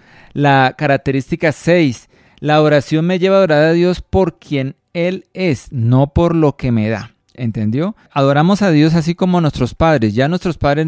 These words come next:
no nos mantienen, pero los amamos, a pesar de que ya no nos dan nada. ¿Por qué?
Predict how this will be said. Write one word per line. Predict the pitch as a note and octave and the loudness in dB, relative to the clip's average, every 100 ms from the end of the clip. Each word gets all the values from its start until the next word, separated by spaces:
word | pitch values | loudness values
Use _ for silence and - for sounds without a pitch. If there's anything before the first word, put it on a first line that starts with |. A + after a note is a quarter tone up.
| E3 | -4
no | E3+ F3 | -4 -2
nos | F#3 | 0
mantienen, | F#3 D3 - D#3 B2 A2+ | 0 0 0 0 0 -2
pero | B2 | -6
los | A#2 A2 | -6 -8
amamos, | A2+ A2+ C#3 A2 G2+ - _ _ _ | -6 -2 0 0 -4 -10 _ _ _
a | - C3 | -6 -4
pesar | A#2+ G#2+ B2+ B2+ | -4 -2 -2 -2
de | D3 | -4
que | C3+ | -2
ya | A2+ | 0
no | A#2+ | 0
nos | C3+ | 0
dan | B2+ C3 | 2 2
nada. | C#3 D#3 A#2+ G2 _ _ _ | 4 2 0 -4 _ _ _
¿Por | C#3 B2 | 0 0
qué? | - F#3+ C4 | -2 -4 -4